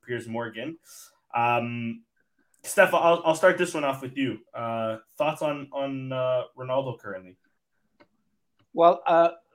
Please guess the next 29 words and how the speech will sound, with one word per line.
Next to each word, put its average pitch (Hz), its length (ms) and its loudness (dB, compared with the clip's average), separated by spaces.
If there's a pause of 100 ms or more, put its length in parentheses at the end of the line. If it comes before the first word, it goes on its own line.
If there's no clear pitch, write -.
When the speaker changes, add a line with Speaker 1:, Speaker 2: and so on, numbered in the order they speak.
Speaker 2:
R-, 180 200 2
Ronaldo 180 520 10
always 175 360 4
said 175 160 0
he 147 120 -2
wants 139 280 -2
to 143 80 -4
play 127 560 0
at 117 120 -10
the 113 100 2
high 123 200 2
level 117 480 -2 (560)
until 123 300 -2
he's 113 140 -2
forty 123 300 -2
years 107 240 -2
old. 87 280 -4 (800)
What, 120 380 2
what 139 160 6
it 139 60 -2
means 156 260 4
by 139 260 6
that 151 240 4
is 123 200 -4
he, 123 120 -8 (220)
he 127 180 -10
wants 143 280 -2
to 143 80 -8
play 117 580 0